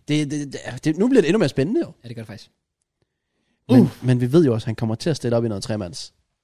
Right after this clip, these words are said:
Speaker 2: Uh, det gør han.
Speaker 1: Og det kommer til at blive sådan en eller anden taktisk lort, sikkert.
Speaker 2: Ja.
Speaker 1: Fordi Guardiola ved, jeg kan fucking ikke slå ham her af en eller anden grund.
Speaker 2: Præcis.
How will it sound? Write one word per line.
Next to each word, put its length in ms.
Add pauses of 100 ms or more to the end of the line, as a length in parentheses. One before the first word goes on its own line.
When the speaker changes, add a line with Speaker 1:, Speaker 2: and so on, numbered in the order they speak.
Speaker 2:
Uh, 260 (380)
det 80
gør 80
han. 180 (480)
Speaker 1:
Og 140
det 100
kommer 160
til 120
at 40
blive 120
sådan 120
en 40
eller 100
anden 160
taktisk 520
lort, 380
sikkert. 300 (100)
Speaker 2:
Ja. 60 (420)
Speaker 1:
Fordi 140
Guardiola 440
ved, 260
jeg 120
kan 180
fucking 260
ikke 140
slå 220
ham 180
her 60
af 60
en 60
eller 140
anden 100
grund. 120
Speaker 2:
Præcis. 300